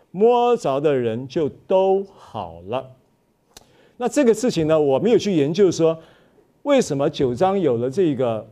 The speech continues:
摸衣裳穗子得了医治的血漏的妇人之后，后面好像就兴起了一个灵恩运动，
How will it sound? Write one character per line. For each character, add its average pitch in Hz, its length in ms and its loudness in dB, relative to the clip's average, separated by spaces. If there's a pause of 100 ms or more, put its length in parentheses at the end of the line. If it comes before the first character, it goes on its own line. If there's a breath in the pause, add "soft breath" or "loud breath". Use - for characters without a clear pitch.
(100)
摸 185 220 -2
衣 196 80 -2
裳 131 240 -6
穗 143 220 0
子 - 160 -12
得 123 160 -6
了 147 100 0
医 156 180 -6
治 156 200 -10
的 113 360 -8 (360)
血 - 280 -6
漏 160 140 2
的 139 80 0
妇 156 200 -6
人 123 200 -2
之 156 240 -10
后， 156 340 -6 (440 soft breath)
后 202 240 2
面 185 180 2
好 113 180 -6
像 160 160 -2
就 156 140 -2
兴 233 380 -4
起 175 160 -8
了 113 60 -6
一 135 120 -6
个 143 100 -2
灵 131 260 -4
恩 160 140 -4
运 156 220 -6
动， 123 160 -2